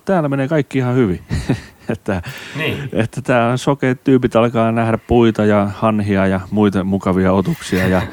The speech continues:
Speaker 2: <laughs>
Speaker 1: ei oo niinku mitään ongelmaa. Et mä luulen, että siinä on niinku vähän semmoista kärsimättömyyttä,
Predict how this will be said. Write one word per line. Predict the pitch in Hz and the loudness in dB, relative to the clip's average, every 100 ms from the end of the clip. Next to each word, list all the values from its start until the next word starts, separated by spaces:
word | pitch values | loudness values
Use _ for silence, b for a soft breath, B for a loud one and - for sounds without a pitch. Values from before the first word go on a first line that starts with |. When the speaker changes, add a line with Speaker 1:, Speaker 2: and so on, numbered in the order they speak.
| - | -14
Speaker 2:
<laughs> | - - | -12 -2
Speaker 1:
ei | 127 | 2
oo | 135 | 2
niinku | 139 139 | 2 2
mitään | 151 139 143 | 0 2 2
ongelmaa. | 123 92 87 76 - - _ - | 2 0 -4 -8 -10 -16 _ -2
Et | 101 - | -2 0
mä | 165 | 2
luulen, | 233 180 113 | 4 4 2
että | - | 2
siinä | 143 175 | 0 0
on | 240 117 | 0 0
niinku | 95 98 | -2 -2
vähän | 107 95 87 - b b b b b b b - | 0 0 -2 -8 b b b b b b b -4
semmoista | 107 98 | -2 0
kärsimättömyyttä, | 95 107 98 95 92 - 90 90 87 - | 2 2 2 0 -2 -4 -4 -4 -4 -4